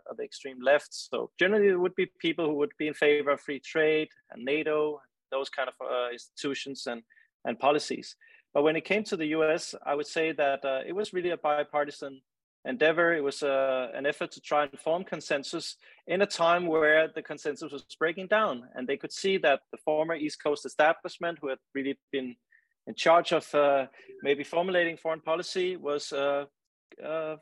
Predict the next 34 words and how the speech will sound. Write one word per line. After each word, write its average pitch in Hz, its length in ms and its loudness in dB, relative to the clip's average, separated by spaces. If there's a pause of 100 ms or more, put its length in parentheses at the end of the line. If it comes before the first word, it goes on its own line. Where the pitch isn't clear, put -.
(300)
you 190 80 -12
know, 196 380 0
declining 190 580 2
its 180 200 -4
influence, 180 580 -2
and, 156 320 2
uh, 156 160 4
new 175 380 0 (480)
powers, 165 500 0
new, 165 380 -4 (120)
uh, 139 80 -6
centers, 175 560 2
elite, 156 320 2 (220)
elites 165 380 0
were 147 320 0
arising. 190 420 2 (400)
So - 220 -2
they 175 140 2
were 180 100 0
trying 196 320 2
to, 160 400 -2 (100)
to 170 100 -8
also 175 260 -2
use 180 280 0
the 180 80 -4
Commission 160 480 -6
as 147 260 0
a 147 240 4
kind 156 200 2
of 156 120 -6
elite 160 400 0
integrator, 139 600 -2 (340)
where 135 200 4
these 165 340 2